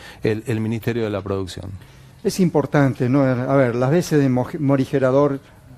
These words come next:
Speaker 2: esto es una cuestión de, eh, negociación entre partes. Está, ¿no es
Speaker 1: Bien.
Speaker 2: cierto? Nosotros que somos los vendedores, los compradores, si bien hay un, hay una libertad de mercado, si bien, eh, eh, eh, esto debe,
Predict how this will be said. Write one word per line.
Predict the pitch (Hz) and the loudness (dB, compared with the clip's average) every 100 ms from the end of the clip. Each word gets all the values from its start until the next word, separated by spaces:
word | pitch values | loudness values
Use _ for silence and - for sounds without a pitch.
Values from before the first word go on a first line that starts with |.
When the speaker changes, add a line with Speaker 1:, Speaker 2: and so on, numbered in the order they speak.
| - | -2
Speaker 2:
esto | 156 160 | -2 0
es | 147 156 | -2 2
una | 139 131 | 2 2
cuestión | 143 - 143 131 | -2 -2 0 4
de, | 135 147 139 131 127 | 4 4 0 0 0
eh, | |
negociación | 127 131 - 135 147 139 | 0 -2 -2 -4 0 2
entre | 131 139 | 2 0
partes. | - 143 127 - 123 - 143 | 0 2 0 -2 -10 -10 -14
Está, | - 131 123 117 | -8 -6 -4 -4
¿no | |
es | 117 | -4
Speaker 1:
Bien. | 95 | -2
Speaker 2:
cierto? | 135 120 135 120 | -2 -2 -2 -4
Nosotros | 120 110 160 170 170 | -6 -2 0 0 0
que | 147 | -2
somos | 143 139 | -2 -2
los | 135 | -2
vendedores, | 139 139 131 131 131 | -2 -2 -2 -2 -2
los | 127 | -4
compradores, | - 139 127 135 127 127 143 - - - | -2 -4 0 0 2 0 -2 -6 -20 -20
si | - 139 | -6 0
bien | 135 143 131 | 4 6 4
hay | 131 | 2
un, | 131 123 - - - - | 2 -2 -6 -20 -20 -6
hay | 151 160 160 | -2 0 2
una | 151 135 | 4 4
libertad | 131 127 - 131 | 4 2 2 2
de | 123 | 2
mercado, | 123 - 147 139 127 | -2 0 4 4 2
si | 139 | -2
bien, | 127 135 127 | 0 2 2
eh, | 131 127 | 0 -2
eh, | 123 | -4
eh, | 143 131 127 - 143 135 147 | -2 -2 -2 -2 -2 -2 0
esto | 143 - 135 127 143 | -2 0 -2 -2 -2
debe, | 127 165 147 127 113 | 2 6 6 6 0